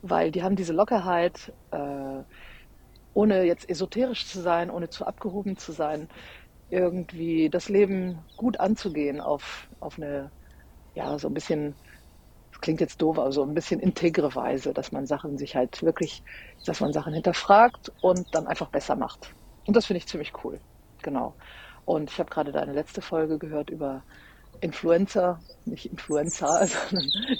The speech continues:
die Influencer. Und ich glaube, ja, damit musst du leben. Nach dreihundert Folgen bist du ein Influencer, ob du das willst oder nicht, auch wenn, äh,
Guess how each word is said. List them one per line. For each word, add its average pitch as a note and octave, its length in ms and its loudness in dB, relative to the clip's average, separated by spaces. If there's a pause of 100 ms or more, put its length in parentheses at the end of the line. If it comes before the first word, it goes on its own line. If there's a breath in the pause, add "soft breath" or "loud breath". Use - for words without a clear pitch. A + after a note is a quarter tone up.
die F3+ 120 -4
Influencer. E3+ 760 0 (680 loud breath)
Und D#3+ 220 4
ich - 160 0
glaube, A3+ 420 6 (320)
ja, E3+ 360 2
damit D3+ 220 -4
musst E3 220 -12
du F3 40 -2
leben. D#3 300 2
Nach C#3+ 160 -4
dreihundert D#3 380 0
Folgen D#3+ 400 -2
bist E3 220 -4
du E3+ 60 2
ein A#2+ 100 0
Influencer, C#3 560 -4
ob C3+ 100 -2
du - 60 -4
das C#3+ 200 -4
willst D3+ 200 -4
oder C#3 160 0
nicht, - 240 -4
auch - 140 -10
wenn, D3 220 -2 (580 loud breath)
äh, - 440 -2